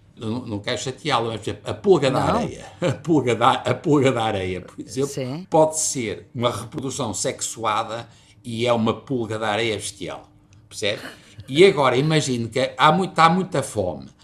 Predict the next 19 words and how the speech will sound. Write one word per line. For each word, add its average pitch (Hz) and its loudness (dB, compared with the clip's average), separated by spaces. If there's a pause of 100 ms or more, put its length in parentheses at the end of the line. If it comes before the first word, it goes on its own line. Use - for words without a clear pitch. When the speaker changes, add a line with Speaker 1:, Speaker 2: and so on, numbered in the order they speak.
(180)
Speaker 1:
A 131 2
pulga 131 -2
da 127 -4
areia 123 -2
deixa 147 -2
de 123 -10
conseguir 135 -4
fazer 135 -2 (200)
aquilo 151 -4
que - -8
nós 135 0
chamamos 143 -4 (140)
o 127 2
óvulo 160 2
e - -8
o 170 -8
espermatozoide, 156 -6
o 110 -4
equivalente, 107 -4